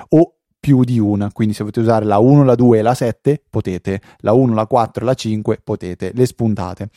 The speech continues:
Poi come funziona il gioco? Ci sono cinque livelli di difficoltà: facile, normale, ultra, master ed elite. La difficoltà, partendo dalla più facile, mostra il Pokémon a colori.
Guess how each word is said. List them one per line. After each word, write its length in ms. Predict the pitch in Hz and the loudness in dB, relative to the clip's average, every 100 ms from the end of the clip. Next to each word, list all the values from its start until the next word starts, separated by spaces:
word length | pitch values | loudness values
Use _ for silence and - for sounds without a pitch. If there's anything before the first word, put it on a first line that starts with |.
| - - _ _ _ | -20 -20 _ _ _
Poi 220 | - 196 127 | -2 0 2
come 240 | 190 190 | 2 2
funziona 380 | 151 135 123 107 | 2 0 0 -2
il 60 | |
gioco? 280 | 107 104 - | 0 -2 -2
Ci 120 | - | -2
sono 500 | 151 120 107 107 - _ _ | 0 0 0 0 -4 _ _
cinque 480 | - 190 196 202 185 | 2 4 4 4 2
livelli 360 | 139 117 120 | 4 2 0
di 100 | 117 | -4
difficoltà: 760 | 110 104 104 - 98 - 87 - _ _ _ | -8 -8 -8 -6 -6 -6 -10 -12 _ _ _
facile, 540 | _ - 175 175 175 175 | _ 0 0 2 2 4
normale, 600 | 135 123 143 120 107 - | 2 2 0 0 -2 -2
ultra, 460 | 208 208 185 160 135 | 2 4 4 2 0
master 580 | 139 160 - - 151 - | 0 -4 -6 -2 -4 -2
ed 140 | 127 | 0
elite. 640 | 117 104 95 _ 101 101 - _ _ _ _ | 0 0 -6 _ -8 -6 -10 _ _ _ _
La 200 | 151 214 | 0 2
difficoltà, 800 | 220 - 156 147 131 120 92 - | 2 0 2 2 2 0 -2 -6
partendo 360 | - 120 170 160 | -4 0 2 2
dalla 140 | 120 | 2
più 140 | 117 147 | 0 0
facile, 540 | 117 104 - 123 147 | 0 -2 0 0 0
mostra 720 | 156 170 151 - - 104 101 - _ - | 2 4 2 0 -4 -2 -2 -6 _ 2
il 240 | 226 185 | 4 4
Pokémon 680 | 117 92 110 104 104 107 123 _ _ _ _ _ _ _ _ _ - | 0 -2 -4 -4 -4 -6 -10 _ _ _ _ _ _ _ _ _ -2
a 140 | 160 | -2
colori. 560 | - 131 101 90 98 | 0 0 0 -4 -6